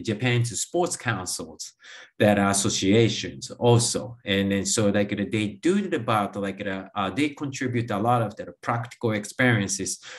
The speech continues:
for our students, such as, like, Olympic studies and Paralympics. Um, it's, it's, we're, uh,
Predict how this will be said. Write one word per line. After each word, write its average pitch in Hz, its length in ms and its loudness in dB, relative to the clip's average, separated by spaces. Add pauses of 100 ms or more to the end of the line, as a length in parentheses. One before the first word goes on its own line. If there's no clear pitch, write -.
(160)
for 110 240 4
our 95 160 2
students, 98 640 0
such 123 240 -2
as, 110 160 0
like, 101 160 -4
Olympic 101 540 -4
studies 101 600 -2
and 90 180 -12
Paralympics. 101 920 -4 (440)
Um, 107 460 0
it's, 113 300 -6
it's, 117 420 -2
we're, 120 560 2 (100)
uh, 95 340 -2